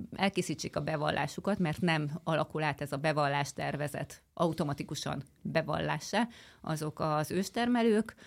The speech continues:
az egyéni vállalkozók és az áfa fizetésre kötelezett magánszemélyek. Mindenki másnak ez a, ez a bevallás tervezete át fog alakulni bevallássá. Na most ettől függetlenül nem biztos, hogy nekik nincsen tennivalójuk, tehát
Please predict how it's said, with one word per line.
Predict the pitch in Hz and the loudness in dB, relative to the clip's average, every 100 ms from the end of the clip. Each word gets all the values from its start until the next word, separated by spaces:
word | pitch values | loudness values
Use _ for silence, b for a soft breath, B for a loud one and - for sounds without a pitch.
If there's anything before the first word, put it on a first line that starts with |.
| b b | b b
az | 151 - | -6 -2
egyéni | 175 208 208 | 2 4 6
vállalkozók | 175 160 165 160 156 156 | 6 4 4 0 -2 -2
és | - 156 | -2 -4
az | - | -2
áfa | 151 - | -2 -2
fizetésre | - 143 147 - - | -4 -4 -4 -4 -4
kötelezett | - - - 151 - | -4 -4 -4 -6 -4
magánszemélyek. | 165 - - 123 - - 143 - B B | -2 -4 -6 -8 -6 -6 -6 -8 B B
Mindenki | 262 175 151 156 | 6 6 4 2
másnak | 160 190 233 226 226 | 4 4 4 2 2
ez | 202 185 | 0 0
a, | 143 - - - | -2 -6 -14 -2
ez | 180 165 | 0 2
a | 151 151 | 2 2
bevallás | 143 160 147 143 147 | 4 4 4 0 -2
tervezete | 180 190 202 202 214 208 - | 0 2 2 2 2 2 2
át | 208 185 | 0 0
fog | 156 160 | -4 0
alakulni | 165 170 180 170 175 - b | 0 2 0 2 0 -2 b
bevallássá. | - 160 143 139 - 139 - 143 - b - B B B B B B | 2 4 4 0 0 -4 -4 -4 -4 b -20 B B B B B B
Na | 190 | 0
most | 190 - | 0 2
ettől | 277 302 190 | 0 2 -2
függetlenül | - 180 180 196 202 220 202 165 | 0 2 2 4 6 6 4 2
nem | 165 254 | 4 4
biztos, | 277 - 170 - | 4 2 -2 2
hogy | 175 160 - | 2 2 0
nekik | 175 165 160 160 | 0 2 2 0
nincsen | 170 151 156 147 | 2 2 2 0
tennivalójuk, | - 147 147 147 147 - 165 190 | 0 0 0 0 -2 -2 -2 -2
tehát | - 165 | -2 -2